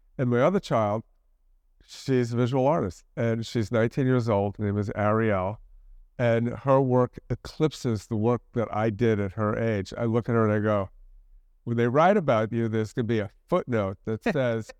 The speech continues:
Speaker 1: 'And this guy, Victor Stabin, was her father, and we heard that he painted as well.'"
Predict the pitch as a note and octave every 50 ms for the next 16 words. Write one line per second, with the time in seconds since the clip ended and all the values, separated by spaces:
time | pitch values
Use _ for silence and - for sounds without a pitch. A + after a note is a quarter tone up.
0 | _ _ _ _ _ - _ _ - C#3 C#3+ C3+ C#3 C#3+ C3+ - - E3 D#3 D3
1 | D3+ D3+ D3+ D#3+ D3+ A#2+ D3+ D#3 - _ - C3 - - - C3 C#3+ D#3 D#3 C3
2 | B2+ A2+ A2 G#2+ A2+ A2 - - A2+ G#2+ - - C#3+ D3 D#3 D#3 C3+ A2 G2 G#2+
3 | - - - A#2 A#2 A#2+ B2 - G#2 B2 B2+ B2 A#2+ B2 C3+ C3+ C3 A#2 C3 A#2+
4 | A2+ - C3+ C3+ A#2 - - C3 B2+ B2+ A2 - A#2+ A2 G#2+ G#2 G2 - - C3
5 | C#3+ C#3+ A2+ G2+ G2+